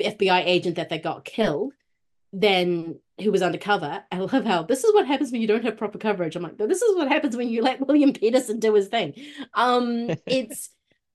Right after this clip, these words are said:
Speaker 1: it, it's kind of,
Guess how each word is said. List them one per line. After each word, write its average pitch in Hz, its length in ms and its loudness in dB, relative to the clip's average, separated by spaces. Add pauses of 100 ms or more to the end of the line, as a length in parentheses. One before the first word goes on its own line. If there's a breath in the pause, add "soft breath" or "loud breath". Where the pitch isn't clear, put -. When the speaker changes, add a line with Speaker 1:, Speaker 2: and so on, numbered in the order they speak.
(1080)
Speaker 1:
it, - 200 -10 (100)
it's 254 180 0
kind 240 280 0
of, 240 300 2